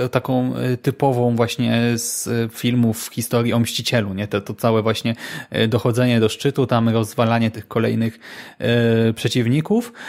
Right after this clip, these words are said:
E, to było super, ale właśnie to też, e, potrzebowało jakiegoś domknięcia, jakiejś klamry i my ją tutaj dostajemy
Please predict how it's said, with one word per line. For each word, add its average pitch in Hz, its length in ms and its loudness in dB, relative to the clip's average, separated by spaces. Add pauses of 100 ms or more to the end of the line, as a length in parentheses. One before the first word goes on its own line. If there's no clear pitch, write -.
(120)
E, 127 120 0
to 143 140 0
było 185 240 -2
super, 170 640 -2
ale 170 200 0
właśnie 202 280 -2
to 190 120 0
też, 220 340 -2
e, 180 460 0 (580)
potrzebowało 175 520 0
jakiegoś 160 340 2
domknięcia, 151 420 0
jakiejś 123 220 -2
klamry 127 480 0
i 156 80 0
my 170 100 0
ją 175 140 0
tutaj 156 220 0
dostajemy 151 640 0